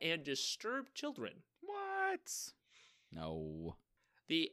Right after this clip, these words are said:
Speaker 1: agriculture teacher says, "I know it's something as simple as a hamburger, but to walk into a cafeteria and see a hundred kids enjoying the food and saying how wonderful it is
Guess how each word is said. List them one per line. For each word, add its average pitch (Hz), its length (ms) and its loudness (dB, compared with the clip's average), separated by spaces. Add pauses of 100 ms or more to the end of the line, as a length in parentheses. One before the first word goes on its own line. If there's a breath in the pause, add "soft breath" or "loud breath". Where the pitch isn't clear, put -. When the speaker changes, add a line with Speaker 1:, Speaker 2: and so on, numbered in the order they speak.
(120)
Speaker 1:
agriculture 220 580 4
teacher - 400 0
says, 117 480 2 (140)
"I 190 120 10
know 269 220 4
it's 170 100 6
something 202 360 4
as - 160 4
simple 180 280 2
as 123 80 2
a 123 60 0
hamburger, 131 680 6
but 151 140 4
to 165 100 6
walk 170 380 8 (160)
into 170 240 0
a 151 60 0
cafeteria 160 480 2
and 131 80 -4
see 139 120 4
a 123 60 4
hundred 180 320 2
kids 143 200 8
enjoying 139 360 0
the 147 80 0
food 156 240 -2
and 127 120 -6
saying 110 360 0
how 160 160 10
wonderful 147 400 4
it 110 60 0
is 107 320 -2